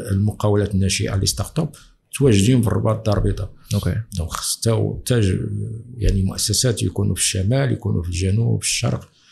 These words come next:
Speaker 1: ويكونوا في الاقاليم اوسي.
Speaker 2: بالنسبه للابناك اللي قلتي ديال، اللي قلت لك ديال الدوله، ديال اللي مثلًا كاينين في فرنسا مثلًا، آه، عندك فكره على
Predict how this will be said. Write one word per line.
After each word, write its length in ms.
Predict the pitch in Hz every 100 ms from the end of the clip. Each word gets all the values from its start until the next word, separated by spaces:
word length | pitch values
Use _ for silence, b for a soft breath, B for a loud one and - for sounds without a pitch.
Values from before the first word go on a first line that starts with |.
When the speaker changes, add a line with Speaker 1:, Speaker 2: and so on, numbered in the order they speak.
| b - -
Speaker 1:
ويكونوا 300 | 135 143 127
في 60 | -
الاقاليم 540 | 123 117 110 110 110
اوسي. 380 | 104 95 - _ B B B B B B B B -
Speaker 2:
بالنسبه 440 | 147 131 185 175
للابناك 640 | 202 151 135 131 143 143 135
اللي 140 | 131
قلتي 500 | 120 117 - 123 117
ديال، 340 | 107 110 107 104
اللي 220 | 101 104
قلت 200 | 110 120
لك 80 | 107
ديال 160 | 113
الدوله، 440 | 101 - 113 104 95 - -
ديال 320 | 101 104 101
اللي 200 | 98 101
مثلًا 300 | 101 98 101
كاينين 280 | 101 101 98
في 60 |
فرنسا 380 | - 95 92 95 95
مثلًا، 320 | 98 98 101 B B B -
آه، 280 | - 107 101
عندك 220 | 127 -
فكره 320 | - 151 156
على 420 | 127 135 143 143